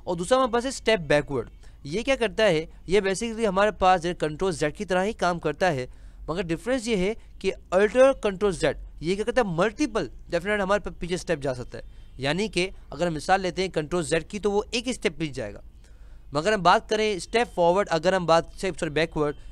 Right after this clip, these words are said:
अल्टर कंट्रोल ज़ेड की तो वो क्या करें, मल्टीपल, यानी कि वो इतना को पीछे लेके जा सकता है ज-, जहाँ से आपने शुरुआत की है, समझ आपको? यानी कि नया डॉक्यूमेंट बनाए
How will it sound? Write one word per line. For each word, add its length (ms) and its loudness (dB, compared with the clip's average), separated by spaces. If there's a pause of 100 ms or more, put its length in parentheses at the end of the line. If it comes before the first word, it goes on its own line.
अल्टर 300 0
कंट्रोल 320 -2
ज़ेड 240 2
की 160 -10
तो 120 -4
वो 100 2
क्या 140 -2
करें, 140 2
मल्टीपल, 520 -2 (300)
यानी 180 -4
कि 80 -4
वो 160 -4
इतना 320 2
को 100 -4
पीछे 240 -6
लेके 180 -4
जा 120 2
सकता 260 -4
है 80 2
ज-, 160 -2
जहाँ 220 0
से 100 -2
आपने 220 -2
शुरुआत 440 0
की 120 -12
है, 60 -12 (240)
समझ 240 -2
आपको? 180 2
यानी 200 0
कि 140 -6 (300)
नया 220 0
डॉक्यूमेंट 360 0
बनाए 240 -2